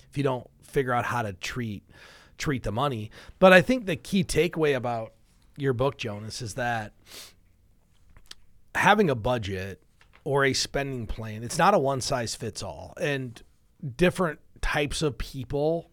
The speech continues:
are gonna be attracted to different methods of doing this. Some people wanna, like, nail down their, their budget to the penny. Some people just wanna have c-, broad categories they put it into. That, that's kinda how I am. I allocate X amount to my house,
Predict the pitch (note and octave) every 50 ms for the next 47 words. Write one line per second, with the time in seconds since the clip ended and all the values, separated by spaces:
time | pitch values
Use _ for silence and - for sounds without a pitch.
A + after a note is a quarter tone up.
0 | _ - A#2+ A#2+ A#2 C3 C3 C3+ C3 B2+ B2+ B2 B2 A#2+ A#2+ B2 B2+ - - -
1 | B2+ A2+ - - - C#3 C#3 B2+ - - C#3 C#3 B2 - C3 A#2+ G#2+ G2+ - -
2 | C3+ B2 - C#3+ C#3 B2+ G2+ A#2 A2+ A2 A#2 A#2+ A#2+ - C#3 A#2+ A2+ A#2 G#2 F#2+
3 | G#2 G#2 G#2+ A#2 C3 D3 E3 F#3+ A3 G#3 - - - - - - - - - -
4 | - - - - - - F3 F3 D#3+ - F#3+ F3+ C#3+ E3+ D#3 D3+ D3+ D3 C#3+ C3
5 | B2+ B2 B2 A#2+ G2 - - C3 B2+ C3 C3+ C#3 C3+ C3 B2 C3 C3 C3 B2+ B2+
6 | B2 A#2 A#2+ A#2+ A#2+ A#2 A2+ A2+ A2+ A2 A2 G#2+ G2+ - - - - - - -
7 | - _ _ _ _ - - - _ _ _ - D#3 C3+ D#3 D3 C3 A2+ C#3 B2+
8 | - C#3+ A2 - C3+ B2 A#2+ - - A#2 A2 A#2 C#3 E3 F#3 F3 - _ _ _
9 | _ _ _ _ - - - - E3 C#3+ - D3+ D#3+ D3 D3+ D3 D3 C3+ D3 -
10 | - E3 D3 C3 B2 C3 B2 - - - - - C#3+ - C3+ C3 C3 C3 B2+ A#2
11 | - - - G#2+ A2+ B2 A#2+ B2+ C#3 C3+ C3+ B2+ A2+ C#3 C3 A#2+ - - C#3 C3+
12 | C3 C#3 C#3+ D3 - - D#3+ D#3 C#3+ B2+ C3 B2 - C#3 B2+ - - C#3+ C3 B2
13 | A2+ A2+ A#2+ A2+ G#2+ G#2 G#2+ A#2 B2 B2 A2 G#2+ G#2+ A2 A2+ A2+ A2+ G#2+ - B2
14 | A2 A2 G#2+ - - A#2 A2 G#2 G#2 - G#2+ G2+ G2+ G2+ A#2 B2 A#2+ A2+ A2 A2
15 | - -